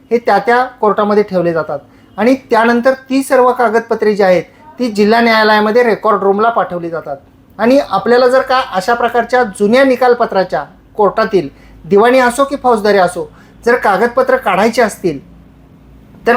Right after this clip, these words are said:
आपल्याला आवश्यक ज्या गोष्टी आहेत त्या केसचं नाव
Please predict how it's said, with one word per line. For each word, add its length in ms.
आपल्याला 500
आवश्यक 440
ज्या 140
गोष्टी 300
आहेत 180
त्या 280
केसचं 580
नाव 300